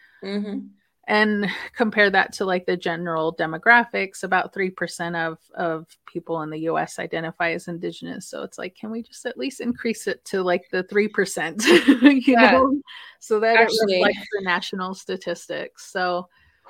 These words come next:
Speaker 2: um, because, yeah, I know, I know a lot about Navajo food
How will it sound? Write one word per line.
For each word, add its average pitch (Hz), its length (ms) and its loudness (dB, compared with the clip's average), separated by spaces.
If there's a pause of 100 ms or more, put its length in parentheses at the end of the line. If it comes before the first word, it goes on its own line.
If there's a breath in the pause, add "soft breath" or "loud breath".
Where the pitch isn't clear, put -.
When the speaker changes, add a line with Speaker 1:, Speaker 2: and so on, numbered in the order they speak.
(220 soft breath)
Speaker 2:
um, 180 440 0
because, 190 720 -2 (240)
yeah, 208 200 4
I 202 140 6
know, 202 380 -6
I 202 120 -6
know 202 420 -8 (200)
a - 80 -4
lot 170 200 -2
about - 360 -4
Navajo 220 920 -4
food 226 580 -10